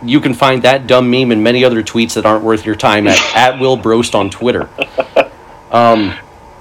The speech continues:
Speaker 1: those three albums, all of which I love to varying degrees, are, uh, Cavalcade by Black Midi, um, For the First Time by Black Country New Road, which we've already discussed on this podcast, and finally, a few minutes into this rant,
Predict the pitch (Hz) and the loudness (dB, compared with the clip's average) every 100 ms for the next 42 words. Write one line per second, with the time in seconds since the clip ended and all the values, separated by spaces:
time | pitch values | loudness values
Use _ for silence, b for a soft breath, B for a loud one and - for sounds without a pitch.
0 | - - 151 156 175 - 151 160 143 120 | -20 -10 2 4 4 2 2 4 4 2
1 | 127 151 127 123 123 135 127 110 107 107 | 0 0 2 2 0 0 0 2 2 2
2 | - 104 107 113 113 113 113 101 101 104 | -2 -2 0 0 0 -2 -4 -4 -4 -4
3 | 101 87 90 90 85 82 92 85 76 110 | -4 2 4 2 -2 -4 -2 0 0 0
4 | 117 147 151 147 170 - - - - - | 0 0 2 0 -2 -12 -20 -20 -6 0
5 | 95 104 107 113 104 87 90 - - - | 0 2 0 0 -4 -6 -8 -10 -20 -12
6 | - 98 95 92 92 - - - 143 117 | -2 0 0 -2 -8 -14 -20 -4 -2 -2
7 | - 127 123 - 117 110 120 127 - 90 | 0 0 0 0 0 2 -2 -6 -6 0
8 | 92 90 87 98 95 92 101 117 104 101 | 2 0 0 0 0 -2 -6 -2 -2 -2
9 | 90 87 98 95 85 - 98 92 92 90 | -2 -2 -4 -6 -6 -6 -4 2 2 0
10 | 87 87 101 85 85 80 - 78 80 87 | -6 -4 -2 -2 -4 -6 -4 -4 -2 -2
11 | 82 - B B B B B 117 110 - | -2 -4 B B B B B -2 -2 -2
12 | - 156 196 127 98 107 120 - - - | 0 2 2 2 -2 -4 -4 -6 -6 2
13 | 160 165 143 - 120 113 104 95 90 107 | 4 4 4 0 -2 -2 -4 -2 0 -2
14 | 113 | -4